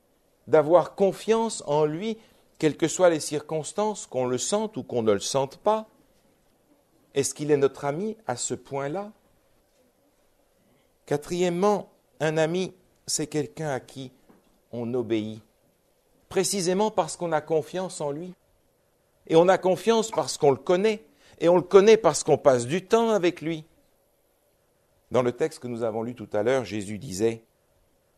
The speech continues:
Vous êtes mes amis si vous faites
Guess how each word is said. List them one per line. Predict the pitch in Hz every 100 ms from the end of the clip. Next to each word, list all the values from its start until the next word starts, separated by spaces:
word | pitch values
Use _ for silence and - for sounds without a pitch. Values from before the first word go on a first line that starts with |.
| -
Vous | 110 131
êtes | 190 196
mes | 147 135
amis | 113 101 95 110 _ _ _ _ _ _
si | - - 113
vous | 107
faites | - 131 -